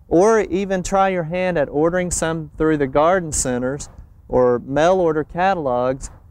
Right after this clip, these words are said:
And then, uh, if you have no luck at finding 'em then, just go into the grocery store, buy a few, but keep in mind that they're usually treated with a sprout retardant, and you may not have a good success in getting 'em to germinate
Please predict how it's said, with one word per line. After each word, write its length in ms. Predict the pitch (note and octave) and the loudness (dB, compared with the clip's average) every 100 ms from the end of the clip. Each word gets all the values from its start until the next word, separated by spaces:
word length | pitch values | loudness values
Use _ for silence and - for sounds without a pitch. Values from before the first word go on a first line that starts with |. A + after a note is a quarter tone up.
| - - | -20 -6
And 180 | C3 | -2
then, 380 | C#3 F3+ F#3 F3 | 2 2 2 2
uh, 280 | D3+ C3+ B2+ | 2 2 0
if 160 | B2+ B2 | -4 -4
you 80 | C#3+ | 0
have 200 | E3+ F3 | 0 0
no 140 | F3 | 0
luck 260 | F3 F3 E3+ | 2 2 0
at 120 | C#3 | -8
finding 360 | - E3+ F3 D#3 | -4 -4 -4 -8
'em 140 | D3 | -8
then, 260 | F3+ G3+ D#3 | -6 -6 -4
just 240 | E3 - | -4 -2
go 220 | D#3 D#3 | 0 0
into 180 | D#3+ D#3+ | 0 -4
the 120 | C#3+ | -6
grocery 520 | C3 D3+ F#3 G3+ C#3+ | 0 2 2 0 -2
store, 460 | B2+ - B2 A#2+ B2+ - - - - | -2 -2 -2 0 -4 -8 -20 -20 -6
buy 240 | - D3 E3 | 2 4 4
a 60 | |
few, 300 | E3 D#3 D#3+ | 0 0 0
but 160 | D3 C#3+ | 0 -4
keep 260 | - A3+ G#3+ | -2 -2 -2
in 120 | F3+ | 0
mind 320 | F3+ F#3+ F#3 | 0 0 0
that 100 | C#3 | -2
they're 100 | C3+ | -2
usually 440 | C3+ F#3 F#3+ E3+ | 0 0 2 0
treated 400 | C#3+ - D#3+ D#3+ | 0 0 0 2
with 320 | C#3+ C#3 C3+ - | 0 -2 -2 -2
a 260 | A#2+ A2+ - - - - | -2 -4 -10 -20 -20 0
sprout 560 | - - E3+ G3 F#3+ | 0 4 4 4 2
retardant, 640 | C#3 C3 - B2 A#2+ B2+ B2+ | -2 -8 -4 -2 0 -2 -6
and 160 | - B2+ | -6 -4
you 80 | C#3 | -2
may 220 | E3+ G3+ | 0 0
not 180 | F3+ D#3+ | 0 0
have 220 | E3 D3+ | -2 -2
a 120 | C#3 | -6
good 320 | C3+ D#3+ D#3 | -2 -2 0
success 680 | - C#3 B2+ - D3+ D#3 - | -2 -4 -4 -2 0 2 -2
in 140 | C3 | -6
getting 280 | C3 C#3+ C#3 | -2 -2 -2
'em 140 | C3 B2 | -4 -4
to 300 | - A#2+ A#2 | 0 2 2
germinate 760 | B2+ D3+ E3+ C#3 B2 A#2+ A#2 | 0 2 2 0 0 -2 -4